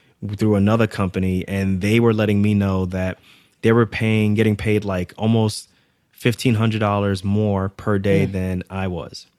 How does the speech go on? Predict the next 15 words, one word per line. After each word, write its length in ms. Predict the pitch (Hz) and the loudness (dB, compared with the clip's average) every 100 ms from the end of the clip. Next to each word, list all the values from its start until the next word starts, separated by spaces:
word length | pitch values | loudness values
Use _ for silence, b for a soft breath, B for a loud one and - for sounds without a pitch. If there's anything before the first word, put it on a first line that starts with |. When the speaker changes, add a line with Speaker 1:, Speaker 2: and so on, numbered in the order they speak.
| - | -6
Speaker 2:
Mm. 380 | 151 147 139 165 - - | -2 0 -2 -6 -12 -6
Speaker 1:
And 260 | 104 104 | 0 0
Speaker 2:
I 180 | 147 117 | 4 4
Speaker 1:
I 40 | |
was 160 | 120 123 | 6 4
Speaker 2:
remember 60 | - | 4
Speaker 1:
com-, 260 | 139 135 | 0 0
Speaker 2:
that. 20 | b b b | b b b
Speaker 1:
I 100 | 110 | 0
was 180 | 120 - | 2 2
completely 760 | 110 95 - 123 123 123 117 | -2 -2 -4 -2 -2 0 -2
blown 320 | 98 104 101 | 0 0 2
away. 220 | 104 107 | 2 2
At 160 | 101 107 | 0 -4
first, 420 | - 147 156 - | 2 4 4 2